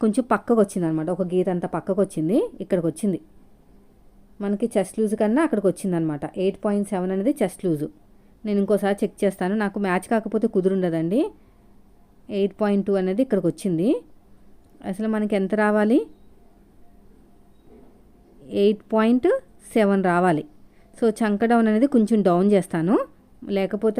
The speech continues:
మనకి చంక కింద లూజ్ వస్తుందండి. లైట్గా డౌన్ చేస్తున్నాను. మళ్ళీ ఒకటిన్నర కన్నా కొంచెం తక్కువ తీసుకుని కర్వ్ తీసేసుకోండి. లైట్గా తక్కు-, ఆరు క-, ఆరు కన్నా, ఆరున్నర కన్నా కొంచెం తక్కువ, ఆ,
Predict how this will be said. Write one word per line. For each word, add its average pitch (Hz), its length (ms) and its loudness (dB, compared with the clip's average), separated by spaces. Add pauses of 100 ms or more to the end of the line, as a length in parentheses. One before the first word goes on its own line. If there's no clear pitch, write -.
మనకి 208 300 -2
చంక 196 240 -2
కింద 214 200 2
లూజ్ 185 220 0
వస్తుందండి. 170 480 -4 (960)
లైట్గా 196 440 0
డౌన్ 180 240 2
చేస్తున్నాను. 170 500 -2 (1600)
మళ్ళీ 220 360 2 (540)
ఒకటిన్నర 214 480 -2
కన్నా 226 220 0
కొంచెం 208 260 -2
తక్కువ 190 260 -4
తీసుకుని 226 360 -2
కర్వ్ 190 260 2
తీసేసుకోండి. 165 600 -2 (1600)
లైట్గా 220 480 0
తక్కు-, - 280 -8 (220)
ఆరు 196 260 0
క-, - 120 -4 (140)
ఆరు 208 220 0 (140)
కన్నా, 220 280 -2 (680)
ఆరున్నర 208 380 0
కన్నా 240 240 0
కొంచెం 214 240 2
తక్కువ, 208 220 -2 (280)
ఆ, 180 40 -6